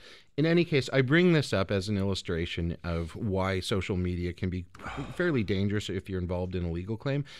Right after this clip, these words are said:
Now, that's, you know, for the defendant's purposes, pretty obvious. For, you know, if you are bringing your own claim, if you've been injured in an accident, it can still be damaging if you're going on social media,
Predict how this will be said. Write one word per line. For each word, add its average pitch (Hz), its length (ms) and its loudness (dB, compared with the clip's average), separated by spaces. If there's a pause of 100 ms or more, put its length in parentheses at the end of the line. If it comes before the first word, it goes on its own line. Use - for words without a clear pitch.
(180)
Now, 131 100 6
that's, 156 400 0
you 123 80 2
know, 98 60 2
for 101 160 0
the 87 100 -4
defendant's 127 640 0
purposes, 90 640 -4
pretty 92 300 -4
obvious. 98 600 0 (360)
For, 113 440 2
you 120 160 0
know, 98 60 0
if 110 200 -2
you 139 260 2
are 101 420 2 (140)
bringing 120 460 4
your 101 180 2
own 147 220 4
claim, 82 280 -4
if 82 140 -8
you've 117 140 0
been 101 120 2
injured 98 340 0
in 90 100 0
an 87 120 0
accident, 101 560 -4
it 135 140 -2
can 131 160 2
still 190 300 2
be 120 140 0
damaging 117 640 2
if 90 140 -6
you're 98 100 -4
going 104 300 2
on 92 160 2
social 82 380 -4
media, 95 500 -2